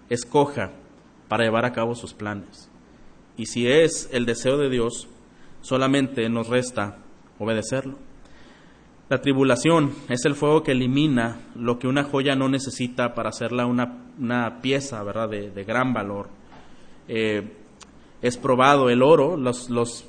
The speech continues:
metales más preciosos se prueban con fuego, la Biblia nos lo dice. Y sin sufrimiento no hay madurez,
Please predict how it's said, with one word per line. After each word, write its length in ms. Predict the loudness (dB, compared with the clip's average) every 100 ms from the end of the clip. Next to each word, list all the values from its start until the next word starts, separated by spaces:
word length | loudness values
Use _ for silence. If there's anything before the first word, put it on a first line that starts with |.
| -8
metales 420 | -2 2 4 4
más 160 | 4 2
preciosos 640 | 0 0 2 2 0 -4 -4
se 120 | -4
prueban 340 | 0 2 2
con 180 | 0 -2
fuego, 340 | 0 0 2
la 120 | 0 2
Biblia 240 | 2 2
nos 140 | 0
lo 100 | 0
dice. 280 | -2 -4 -8 -18 -20 -20 -20 -20 -20 -20 -8 2
Y 420 | 4 6 4 2
sin 180 | 0 0
sufrimiento 760 | 2 0 2 4 4 4 2 2
no 140 | 2
hay 100 | 2
madurez, 720 | 2 2 2 0 -4 -14 -18